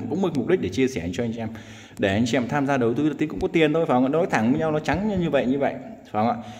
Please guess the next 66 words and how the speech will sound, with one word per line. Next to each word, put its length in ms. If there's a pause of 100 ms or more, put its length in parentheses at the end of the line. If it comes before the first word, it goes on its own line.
(240)
Thế 60
nhưng 200
mà 80
để 200
dùng 260
cái 80
hoa 160
hồng 240
đó, 140
dùng 200
tiền 200
đó, 120
mình 160
lại 60
đầu 260
tư, 180
mình 240
đầu 180
tư 120
lại 240
thì 60
mình 200
chính 160
dùng 160
công 160
sức 160
của 80
mình. 200 (600)
Bởi 120
vì 120
thực 200
sự 140
là 120 (100)
rất 160
nhiều, 220
nhiều 160
năm 160
nay 160
rồi, 180
mấy 180
năm 200
nay 180
rồi, 240
đầu 300
tư 220
thì 60
cũng 120
mất 160
rất 80
là 60
nhiều 260
tiền. 220 (1000)
Có, 100
không 120
phải 180
không 180
mất 100
ít 160
tiền 180
đâu 100
anh 100
chị 80
em 120
ạ, 100
nhưng 160
mà 60